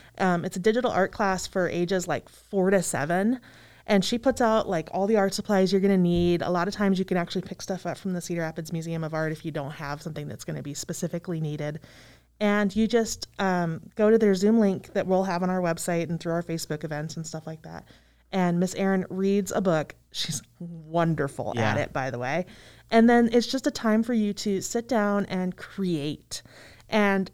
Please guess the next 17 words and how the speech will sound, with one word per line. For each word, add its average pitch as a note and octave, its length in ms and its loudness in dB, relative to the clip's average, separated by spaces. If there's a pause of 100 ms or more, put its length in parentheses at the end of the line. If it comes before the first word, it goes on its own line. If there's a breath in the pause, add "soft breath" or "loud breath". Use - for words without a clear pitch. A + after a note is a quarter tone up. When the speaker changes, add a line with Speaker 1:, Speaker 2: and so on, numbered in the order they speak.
(180)
Speaker 1:
the A3 80 0
nice B3 260 2
thing A3+ 180 2
is G#3 160 0
that F#3+ 300 2
she A3 400 -2
does F#3 380 0
experiential D#3+ 800 -2
art. G2+ 200 -6
It's F3 200 -6
not F3 160 2
about F3 180 0
the - 120 -6
end C#3 180 -8
product. - 460 -12
So A#2 220 6
Speaker 2:
Right. G#2 100 -2